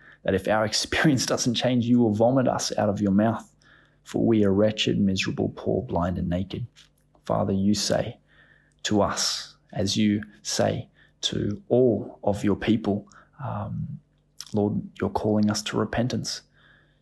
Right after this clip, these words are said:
You're calling us to experience in you a changed life so that we can be prepared and fitted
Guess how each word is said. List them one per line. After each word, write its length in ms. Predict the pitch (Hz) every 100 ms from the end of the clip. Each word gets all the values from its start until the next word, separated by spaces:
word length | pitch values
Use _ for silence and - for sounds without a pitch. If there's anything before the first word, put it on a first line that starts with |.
| _
You're 80 | -
calling 460 | - - 123 113 104
us 220 | 98 -
to 360 | - 110 104 - - -
experience 880 | 113 - - 110 110 101 - - -
in 180 | 127 123
you 360 | 117 113 104 101 - _ _
a 80 | -
changed 420 | - - 90 87
life 420 | 90 87 - - - _ _ -
so 160 | -
that 180 | 95 78
we 520 | 95 104 117 101 - - _
can 160 | - 87
be 120 | 92
prepared 600 | - 87 - 98 101 101
and 200 | 95 87
fitted 480 | - - - 170